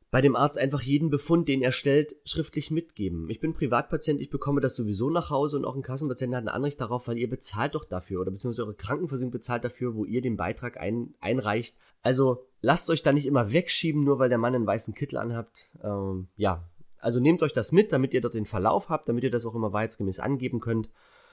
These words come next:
Und wie gesagt, bei der Berufsunfähigkeit ist es halt wirklich auch so, je länger ich diesen Versicherungsschutz haben möchte, also prinzipiell ist es ja so, ab siebenundsechzig aktuelles Renteneintrittsalter wird sich auch wieder verändern,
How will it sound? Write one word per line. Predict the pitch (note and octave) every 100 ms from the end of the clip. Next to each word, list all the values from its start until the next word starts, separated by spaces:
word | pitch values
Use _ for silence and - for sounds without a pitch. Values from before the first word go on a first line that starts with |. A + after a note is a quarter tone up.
| _ - - - - _ _
Und | - C3
wie | C#3+
gesagt, | D3 D#3+
bei | F3
der | E3
Berufsunfähigkeit | C#3+ C#3 F#3+ F3 D#3+ E3 E3
ist | D3
es | C#3
halt | D3+ C3
wirklich | C#3+ C#3+ C#3
auch | B2
so, | C3 C3+ C#3 -
je | A2+ C3+
länger | C#3 G3+ G#3
ich | E3+ -
diesen | D#3+ D#3
Versicherungsschutz | C#3+ B2+ C#3 D3 C3 B2+ -
haben | G#2 G#2+ G#2
möchte, | G#2+ B2 - D2+ - _ _ _
also | - G2 G2+ F#2+ - _ _ -
prinzipiell | C#3 C#3+ D3 C3
ist | A#2+ C3
es | C3+
ja |
so, | A2 A#2+
ab | - -
siebenundsechzig | B2 C3+ A2+ A2+ - A#2 -
aktuelles | - G#2 F#2 G#2+
Renteneintrittsalter | F#3 - C#3+ - F#2+ A#2 A2+
wird | G2+
sich | F2+
auch | A2+ D#3
wieder | C#3
verändern, | - - A#2+ A2+